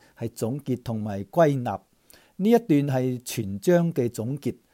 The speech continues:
甚至可以講係十一到十五章嘅歸納結語。好啦，我哋總結一下，本章把性方面嘅排泄列為不潔，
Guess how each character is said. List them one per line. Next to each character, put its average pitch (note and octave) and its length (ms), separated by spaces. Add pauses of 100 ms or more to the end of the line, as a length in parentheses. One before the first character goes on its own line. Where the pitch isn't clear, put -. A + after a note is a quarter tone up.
(140)
甚 C3 220
至 C3 80
可 C#3+ 160
以 A#2 40
講 G#2+ 220
係 C3 140
十 - 200 (120)
一 D#3+ 80 (220)
到 A#2+ 200
十 - 140
五 A2+ 380
章 D3 280
嘅 A2 180 (240)
歸 D#3+ 280
納 A#2 220 (260)
結 A2+ 140 (140)
語。 A2 360 (760)
好 E3 140
啦， F#3 180
我 D3+ 100
哋 C#3 60
總 D3 200
結 E3+ 100
一 D3+ 120
下， B2 240 (380)
本 F#3 180
章 G#3+ 300
把 E3 340
性 G#3 340
方 A#3+ 240
面 D#3+ 260
嘅 D3+ 220
排 G#2 280
泄 C#3+ 200 (120)
列 D3+ 180
為 A#2 200
不 F3 180
潔， B2+ 300